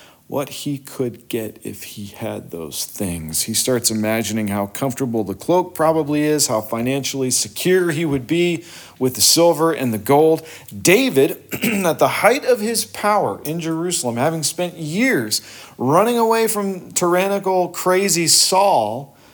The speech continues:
finally comes into kingship over Israel and takes what I think is a well-deserved break from war.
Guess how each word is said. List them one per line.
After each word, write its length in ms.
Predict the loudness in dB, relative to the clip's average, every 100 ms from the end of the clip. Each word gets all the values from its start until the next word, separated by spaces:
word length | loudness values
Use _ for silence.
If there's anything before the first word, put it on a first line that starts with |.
| -20 _ -10
finally 720 | -2 2 2 2 0 0 -2
comes 460 | -2 -2 0 -2
into 460 | -2 -2 -4 -4 -4
kingship 760 | -4 -4 -2 -4 -4 -4 -4 -4
over 380 | -4 -4 -6
Israel 600 | -6 -4 -4 -2 -2 -4 -8 -18 -8
and 240 | -6 -4
takes 340 | 0 0 0 -2
what 140 | 0
I 120 | 0
think 220 | -2 -4 -2
is 140 | -2
a 80 | -2
well-deserved 880 | -2 -2 0 -2 -2 -2 -4 -8 -4
break 340 | -2 -2 -4
from 320 | -8 -6 -6
war. 480 | -4 -2 -2 -2